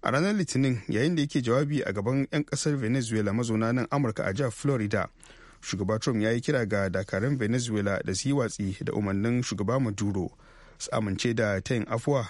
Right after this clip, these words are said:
da shugaban wucin gadi Juan Guaido ya musu. Labaran na zuwa muku ne daga nan sashen Hausa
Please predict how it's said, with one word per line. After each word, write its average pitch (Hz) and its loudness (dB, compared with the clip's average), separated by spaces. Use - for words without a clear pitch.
da 98 0
shugaban 123 0
wucin 120 0
gadi 120 2
Juan 113 2
Guaido 120 2
ya 95 0
musu. 98 -2
Labaran 139 2
na 143 2
zuwa 147 2
muku 143 0
ne 143 2
daga 120 0
nan 143 4
sashen 123 0
Hausa 110 -2